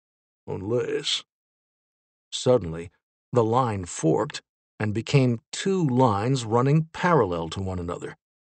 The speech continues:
"He had a face-to-face meeting with his future. When that happens,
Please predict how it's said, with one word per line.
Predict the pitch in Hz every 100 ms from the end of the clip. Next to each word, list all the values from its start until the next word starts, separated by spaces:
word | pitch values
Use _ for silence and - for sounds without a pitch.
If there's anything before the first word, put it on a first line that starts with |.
| _ _ _ _ _ _ _ -
"He | 107
had | 113 123
a | 107
face-to-face | - 139 143 - 117 - 143 147 127
meeting | 113 139 156 147 151 139
with | 147
his | 165 156
future. | 117 107 - - - _ _ _ _ _ _ _ _ _ -
When | 107
that | 160 196
happens, | 120 110 - 127